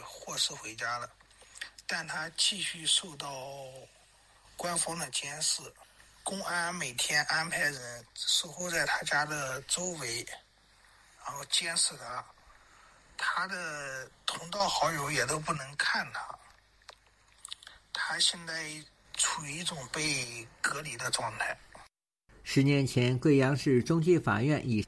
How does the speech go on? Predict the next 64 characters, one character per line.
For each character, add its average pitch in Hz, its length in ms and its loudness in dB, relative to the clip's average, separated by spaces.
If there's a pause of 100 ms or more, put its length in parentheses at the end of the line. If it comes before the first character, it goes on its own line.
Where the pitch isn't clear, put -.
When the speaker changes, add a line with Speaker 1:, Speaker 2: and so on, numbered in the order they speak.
Speaker 2:
煽 165 260 2
动 156 280 -2
颠 175 200 4
覆 147 200 -4
罪 123 280 8
判 127 300 2
处 113 300 4
陈 127 280 4
希 170 260 8
十 - 220 2
年 123 240 6
刑 117 240 4
期。 127 300 2
二 135 160 4
零 131 160 2
一 139 140 6
二 143 120 4
年 117 260 4
五 110 220 4
月 113 120 6
二 135 180 2
十 127 140 0
八 139 240 4
日， 131 160 6
贵 135 260 6
州 139 180 6
人 123 220 4
权 135 240 2
研 127 160 4
讨 113 160 2
会 127 260 2 (300)
在 139 240 6
贵 131 220 6
阳 135 180 2
市 135 240 4
人 120 160 4
民 156 140 4
广 139 240 2
场 143 260 0
举 110 180 2
办 117 320 0
公 160 240 2
开 156 240 2
纪 139 220 2
念 123 320 2
六 127 140 6
四 - 120 -2
活 113 240 0
动。 127 240 2 (260)
该 127 280 6
组 110 220 6
织 110 160 4
成 123 220 4
员 113 220 6
弥 123 240 6
聪 147 260 4
彪 160 300 4
因 131 240 6
发 156 300 4
起 117 240 4
人 110 220 4
权 127 220 4
橱 127 220 2
窗， 151 300 2